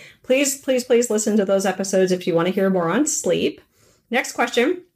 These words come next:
'cause we're going <laughs> rapid fire. My mother-in-law says I'll spoil my infant by holding him too much.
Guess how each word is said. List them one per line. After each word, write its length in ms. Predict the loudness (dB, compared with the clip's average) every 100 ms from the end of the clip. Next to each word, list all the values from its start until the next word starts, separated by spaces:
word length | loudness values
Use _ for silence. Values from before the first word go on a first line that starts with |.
| _ _ _ _ _
'cause 140 | -4
we're 60 | 0
going 220 | 0 0
<laughs> 20 |
rapid 320 | -2 -2 -2
fire. 420 | -2 -2 -2 -4 -14 _ _ -10
My 220 | -4 0
mother-in-law 520 | 0 0 0 0 0 -2
says 280 | -2 -4
I'll 120 | -2 -6
spoil 340 | -2 0 2
my 160 | 0 0
infant 380 | 0 0 -2
by 140 | -4 -6
holding 400 | -2 0 0 0
him 180 | -4 -6
too 140 | -4
much. 440 | -4 -4 -8 -14